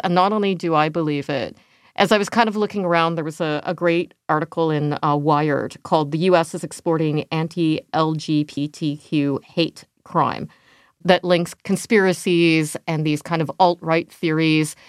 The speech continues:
you know, these rumors that go around on the internet about there's a school that is forcing young men to dress as women.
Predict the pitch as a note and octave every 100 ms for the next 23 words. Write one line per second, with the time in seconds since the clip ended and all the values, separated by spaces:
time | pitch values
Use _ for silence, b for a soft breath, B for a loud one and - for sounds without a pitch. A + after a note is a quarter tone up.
0 | B B A3 F#3+ D#3+ D3+ - F3 F#3+ E3+
1 | F3 G#3 G#3 F#3+ F3+ F3+ E3+ F3+ E3+ E3+
2 | E3 E3 E3+ - E3+ E3 D3+ D#3 E3+ D#3
3 | D3+ D3+ D3+ D3+ D3+ b b - B3 C4+
4 | - D#4 C4+ D#3 D#3+ G3+ G#3 - - C4
5 | C#4 - F#3+ E3+ E3 E3 - F#3 G3+ F3+
6 | F#3+ F3+ F3+ F3+ G3 - F3+ E3 F3+ A#2